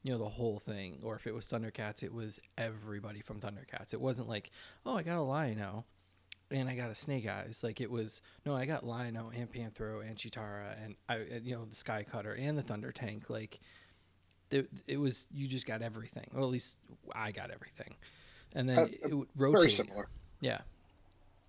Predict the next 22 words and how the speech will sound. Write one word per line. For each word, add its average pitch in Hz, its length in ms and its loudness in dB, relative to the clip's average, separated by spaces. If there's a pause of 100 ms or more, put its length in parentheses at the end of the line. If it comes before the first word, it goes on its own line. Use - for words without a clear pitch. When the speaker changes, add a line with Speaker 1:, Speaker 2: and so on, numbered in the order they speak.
(140)
Speaker 1:
So 160 160 6
Speaker 2:
Yeah, 139 80 12
Speaker 1:
what 123 60 12
Speaker 2:
we 143 80 12
had 143 160 10
our 151 100 12
Star 117 280 6
Wars 113 160 6
Christmases. 110 500 -2
Yep. 175 140 10 (760)
Speaker 1:
So 147 160 4
what 147 160 6
did 165 120 4
that 147 220 2
do 123 520 4
for - 180 -4
you 120 220 2
as 107 100 -4
a 110 60 -8
kid 104 400 -2 (160)
in 123 140 -4
school? 107 420 -4